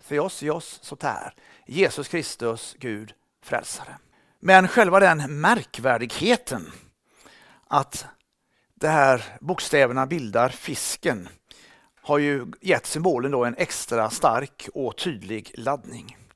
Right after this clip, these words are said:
Kyrkofadern Tertullianus,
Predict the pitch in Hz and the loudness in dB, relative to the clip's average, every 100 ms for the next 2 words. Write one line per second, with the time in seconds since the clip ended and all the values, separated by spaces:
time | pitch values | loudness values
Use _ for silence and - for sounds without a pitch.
0 | _ _ _ _ _ _ _ _ _ _ | _ _ _ _ _ _ _ _ _ _
1 | _ _ _ _ _ _ - 240 226 180 | _ _ _ _ _ _ -2 2 2 0
2 | 165 165 156 160 165 143 165 - 180 202 | 2 2 2 0 -4 0 0 2 2 2
3 | 135 117 190 - - - - | 2 -2 -6 -6 -14 -16 -20